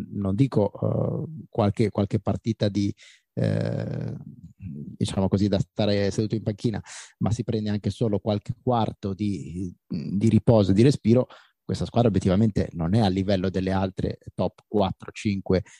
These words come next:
della Western Conference. Quindi secondo me, eh, ecco, cercheranno di andare un pochino più in, eh, in regime di, eh,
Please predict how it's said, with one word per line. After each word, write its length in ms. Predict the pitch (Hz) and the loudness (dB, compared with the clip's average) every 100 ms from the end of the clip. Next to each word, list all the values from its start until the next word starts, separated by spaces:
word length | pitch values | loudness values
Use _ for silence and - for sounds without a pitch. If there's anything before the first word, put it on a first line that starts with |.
| _ | _
della 200 | - 98 | 0 2
Western 300 | 95 87 98 - | 4 2 0 -2
Conference. 440 | 95 82 - - | -2 -2 -4 -4
Quindi 200 | - 113 | 0 0
secondo 300 | 98 104 131 | 0 0 2
me, 220 | 117 110 - - _ - | 2 2 -2 -14 _ -8
eh, 640 | 107 - 58 - - _ - | -6 -4 -6 -8 -12 _ -6
ecco, 260 | 104 - | -4 -4
cercheranno 640 | 92 117 - 110 104 107 92 | -2 0 2 2 4 2 0
di 100 | 95 | -2
andare 300 | 95 107 104 | 0 2 0
un 120 | 95 | -2
pochino 440 | - 104 - 120 101 | -8 -12 -4 -2 -2
più 260 | - 110 107 - | -2 -2 -2 -4
in, 360 | 104 101 95 92 - _ _ - | -4 -2 -2 -4 -6 _ _ -8
eh, 300 | 85 90 - | -4 -4 -4
in 180 | 107 107 | 0 2
regime 540 | 98 95 113 107 92 | 2 2 4 4 4
di, 260 | 87 107 - - _ - | 4 2 0 -8 _ -4
eh, 640 | - - - 53 - - | -2 0 -2 -2 -2 -4